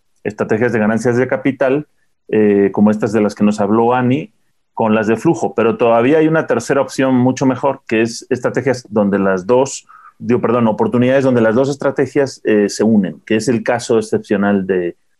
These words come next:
este lanzamiento en Tulum. ¿Por qué? Porque estás comprando a precio de costo, como dice Eduardo, esa es una ventaja, ahí ya tienes una plusvalía enorme, digamos, tú vas a pagar solo por, por el, por los materiales de construcción y un trocito del terreno.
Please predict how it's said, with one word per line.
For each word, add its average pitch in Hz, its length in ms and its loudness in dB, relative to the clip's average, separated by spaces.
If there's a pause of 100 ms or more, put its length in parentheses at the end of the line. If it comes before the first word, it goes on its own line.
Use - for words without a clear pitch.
(140)
este - 220 -4
lanzamiento 104 640 2
en 110 80 0
Tulum. 123 320 0 (400)
¿Por 107 160 0
qué? 127 160 0
Porque 113 320 -2
estás 127 200 -2
comprando 131 400 0
a 123 60 0
precio 127 240 0
de 120 80 2
costo, 113 340 -2
como 95 200 0
dice 98 220 -2
Eduardo, 101 480 0 (760)
esa 98 160 -2
es 104 80 -2
una 101 200 2
ventaja, 90 400 -2
ahí 95 120 0
ya 104 140 2
tienes 107 480 0 (300)
una 107 320 2
plusvalía 113 460 2
enorme, 113 420 2
digamos, 101 380 0
tú 113 120 0
vas 120 140 2
a 110 60 -2
pagar 113 260 0
solo 117 320 0
por, 98 340 0
por 98 160 0
el, 92 100 0 (280)
por 92 200 0
los 92 200 -4
materiales 113 560 0
de 117 80 0
construcción 120 520 0
y 127 40 4
un 120 40 2
trocito 113 300 0
del 107 120 2
terreno. 90 380 -4